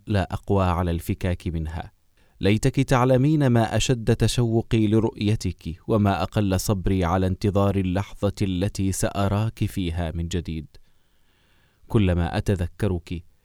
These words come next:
أبتهل إلى الله أن يمنحك موفور الصحة والعافية. أخبرينا يا والدتي العزيزة، هل وصلت بسلام؟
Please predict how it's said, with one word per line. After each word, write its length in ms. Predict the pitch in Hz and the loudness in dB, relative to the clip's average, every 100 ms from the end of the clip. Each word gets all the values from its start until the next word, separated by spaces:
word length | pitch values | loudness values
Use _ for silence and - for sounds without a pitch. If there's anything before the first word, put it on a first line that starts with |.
| _ _ - - | _ _ -12 -6
أبتهل 480 | 123 - 135 120 107 | -2 0 0 2 0
إلى 120 | 110 98 | 0 0
الله 440 | 90 92 98 110 - | 0 0 0 0 -2
أن 100 | 98 | -2
يمنحك 600 | 92 90 101 - 104 110 | 0 0 -2 -2 -2 0
موفور 480 | 95 92 - 107 98 | 0 -2 -2 0 0
الصحة 500 | - - 110 - 110 | 0 -4 -2 0 2
والعافية. 840 | 113 101 92 85 110 104 87 85 - - _ _ _ - - | 2 2 2 2 0 -2 -6 -10 -14 -20 _ _ _ -10 0
أخبرينا 600 | 123 120 123 127 160 139 | 2 6 6 6 4 2
يا 180 | 98 87 | 2 2
والدتي 540 | 85 87 98 95 87 | 0 0 0 -2 0
العزيزة، 580 | 92 80 85 87 85 82 - _ _ _ _ - _ - | -2 -2 -2 -4 -6 -10 -12 _ _ _ _ -20 _ -2
هل 160 | 120 98 | 0 2
وصلت 340 | 85 107 95 | 0 -2 -2
بسلام؟ 560 | 90 90 92 90 95 | -4 -2 -2 -2 -4